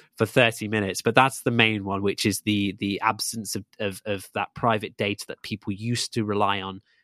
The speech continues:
for targeting. But the reality is that data was never as good as it seemed. That's, that's, that's the, uh,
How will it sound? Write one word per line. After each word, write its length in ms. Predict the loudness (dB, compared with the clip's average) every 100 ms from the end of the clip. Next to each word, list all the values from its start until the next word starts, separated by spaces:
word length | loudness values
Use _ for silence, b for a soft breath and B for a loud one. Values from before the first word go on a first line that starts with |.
| _
for 260 | 0 4 4
targeting. 680 | 4 2 2 -2 -4 -4 -2
But 240 | -2 0 -2
the 120 | 2
reality 560 | 4 4 2 -2 -2
is 100 | -2
that 240 | -2 -4 -2
data 380 | -2 -2 -4 -4
was 180 | -4
never 380 | -4 -4 -4 -6
as 120 | -6
good 220 | -4 -6 -6
as 140 | -10
it 100 | -10
seemed. 540 | -8 -8 -8 -12 -16 -18 b b b b b b b _ -6
That's, 280 | -4 -4
that's, 340 | -2 -2 -4 -4
that's 240 | -4 -4 -6
the, 220 | -4 -2
uh, 160 | -4